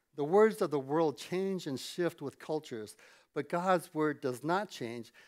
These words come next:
and will continue to remind men of their value.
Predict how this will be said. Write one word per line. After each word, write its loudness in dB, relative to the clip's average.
and -4
will 2
continue -2
to -8
remind 0
men -4
of -2
their 0
value. -2